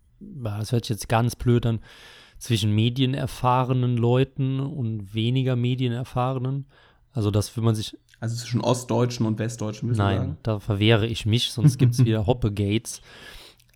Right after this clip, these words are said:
Speaker 1: Ähm, aber nee, das ist einfach, wenn du halt, also natürlich sehe ich dann, nur weil ich die Zeit scheiße finde und den Inhalt der Zeit scheiße,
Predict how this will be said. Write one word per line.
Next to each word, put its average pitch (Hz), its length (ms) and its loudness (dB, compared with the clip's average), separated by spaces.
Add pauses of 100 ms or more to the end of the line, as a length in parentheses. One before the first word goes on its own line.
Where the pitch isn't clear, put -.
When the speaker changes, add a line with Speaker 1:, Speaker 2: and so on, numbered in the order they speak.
Speaker 1:
Ähm, 104 360 2 (540)
aber 110 480 4 (280)
nee, 135 260 4
das 110 120 0
ist 123 60 -4
einfach, 117 280 0
wenn 117 120 4
du 120 100 4
halt, 120 240 0 (140)
also 117 300 -4
natürlich 127 560 -2 (840)
sehe 120 340 2
ich 135 220 -4
dann, 117 300 0 (220)
nur 135 220 6
weil 123 140 2
ich 117 120 -4
die 113 120 -4
Zeit 117 340 -2
scheiße 127 400 0
finde 117 380 0
und 120 160 -2
den 113 100 -2
Inhalt 123 380 2
der 107 100 -2
Zeit 110 260 -4
scheiße, 110 480 -2